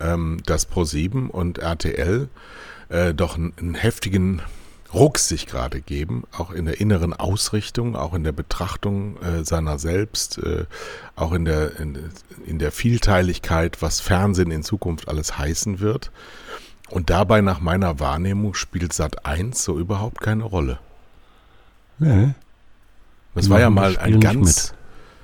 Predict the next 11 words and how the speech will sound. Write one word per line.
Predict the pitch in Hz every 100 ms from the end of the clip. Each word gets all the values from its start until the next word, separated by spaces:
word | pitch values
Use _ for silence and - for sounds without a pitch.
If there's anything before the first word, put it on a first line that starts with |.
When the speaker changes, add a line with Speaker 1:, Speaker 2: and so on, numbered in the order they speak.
| - - -
Speaker 1:
es | -
war | 87
ein | 90
ganz | 87 110 123 -
großes | 82 80 92 127 - 135 117 - - - - - -
Schlachtschiff | - - 92 - - - 87 92 -
des | 90 -
deutschen | 80 80 98
Privatfernsehens, | 85 - 78 78 - - 139 - - 120 - - - - - - - - - - - _
das, | 90 85 - -
ähm, | 85 82 78 78